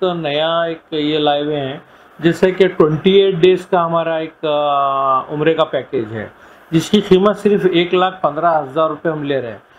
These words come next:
वहाँ पे रहने का, खाने का, visa, ticket, सारी चीज़। और रिहाइश भी मक्के में अल्हम्दुलिल्लाह बिल्कुल करीब, जैसे कि साढ़े तीन सौ से चार सौ मीटर के दरमियान में ही हिजरा रोड पे रख रहे हैं हम लोग,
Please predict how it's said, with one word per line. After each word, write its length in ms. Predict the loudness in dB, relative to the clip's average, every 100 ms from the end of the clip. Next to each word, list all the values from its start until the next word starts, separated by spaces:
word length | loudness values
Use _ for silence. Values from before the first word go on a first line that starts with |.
| _ _
वहाँ 260 | 0 2 2
पे 340 | 2 0 0
रहने 300 | -2 -4 -4
का, 220 | -2 0 0
खाने 420 | -2 -6 -4 -6
का, 220 | -2 0
visa, 420 | 0 -2 0 -2
ticket, 480 | -2 -8 -8 -6 -6
सारी 320 | -2 0 0
चीज़। 320 | -2 -2 -2 -4 -14 -20 -6 0
और 140 | 0
रिहाइश 460 | 2 0 0 -2 -2
भी 180 | 2 2
मक्के 380 | 2 0 0
में 200 | 0 2
अल्हम्दुलिल्लाह 800 | 2 2 0 -2 0 0 0 0
बिल्कुल 380 | -2 -6 -4 -4
करीब, 400 | -2 -2 -4 -4 -4
जैसे 240 | -4 -4
कि 260 | -2 -4 -4 -10 -20 -10 0
साढ़े 240 | 2 2
तीन 260 | 0 2 2
सौ 160 | 0
से 160 | 0 -2
चार 300 | 0 0 0
सौ 180 | 0 -2
मीटर 240 | 0 -4
के 160 | -2 -2
दरमियान 500 | 0 -2 -2 -2 -4
में 300 | -4 -2 -2
ही 140 | -4 -6 -20 _ -2
हिजरा 320 | 2 2 2
रोड 260 | 0 -2 -2
पे 220 | 0 0
रख 200 | 0 -4
रहे 200 | -4 -6
हैं 120 | -8
हम 140 | -10
लोग, 120 | -10